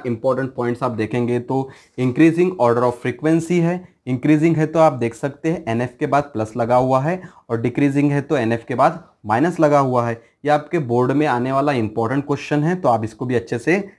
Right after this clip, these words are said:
कर लेंगे। और यहाँ पे छोटे छोटे टर्म दिए गए हैं, ऑक्टेव, जो कि हम प्रीवियस लेक्चर्स में काफ़ी डिटेल में देख चुके हैं। ऑक्टेव यानी क्या होता है, ट्वाइस या तो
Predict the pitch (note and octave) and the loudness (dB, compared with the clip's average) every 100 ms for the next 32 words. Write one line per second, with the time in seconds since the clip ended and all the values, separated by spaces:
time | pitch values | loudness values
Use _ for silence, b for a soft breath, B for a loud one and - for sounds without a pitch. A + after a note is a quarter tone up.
0 | _ C#3 D#3+ F3+ C#3+ B2 A#2+ B - C3+ | _ 0 2 2 0 -2 -4 B -10 -6
1 | C#3 C#3+ D#3+ - B2 C#3+ - D3+ D#3 A#2 | -4 -2 -4 -4 -4 -4 -2 -2 0 0
2 | A#2+ B2 C#3+ C#3+ D3 D#3 - B2+ - C#3+ | 0 2 2 2 0 -2 -2 -2 -4 -2
3 | E3+ F3+ B B B2 C#3 C#3+ D3 B2 A#2 | -2 -2 B B -6 -2 -2 -2 -2 0
4 | C#3+ C#3+ B2 - C#3 C#3 C#3 A2+ A#2 C#3+ | 0 0 -4 -2 0 0 2 2 2 0
5 | B2 C3+ C3 B2 C#3+ - E3+ E3 D#3 - | 0 0 0 2 0 0 0 2 0 0
6 | A2 - E3+ E3+ E3 E3 E3 D#3+ E3 E3 | -2 -2 -2 0 2 2 2 2 0 -2
7 | F3+ F3+ B2 C#3+ F#3 B2+ A2 C3 G3+ A3+ | -4 0 4 4 2 -2 -2 2 0 0